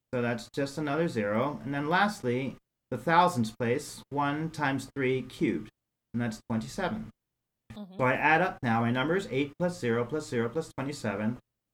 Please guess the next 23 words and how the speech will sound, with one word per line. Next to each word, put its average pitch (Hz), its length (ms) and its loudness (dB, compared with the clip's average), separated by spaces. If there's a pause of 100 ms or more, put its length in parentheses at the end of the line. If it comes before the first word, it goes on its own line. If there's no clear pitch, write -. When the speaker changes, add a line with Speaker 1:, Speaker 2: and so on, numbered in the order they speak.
Speaker 1:
and 131 80 -2
that's 160 180 -2
thirty-five. 143 720 0 (360)
And 123 340 -4
hell, 147 280 -2 (140)
<laughs> - 800 2
that's 170 200 0
easy 175 260 2
to 110 100 6
know 117 140 4
the 117 100 6
divisibility 113 600 4
of. 117 200 0 (340)
Seven 160 300 2
divides 123 360 2
thirty-five, 131 640 2 (180)
hence 214 240 4
seven 139 380 -2
divides 113 380 -2
one 117 180 0
thousand 101 360 -4
and 92 120 -12
eight. 98 160 -8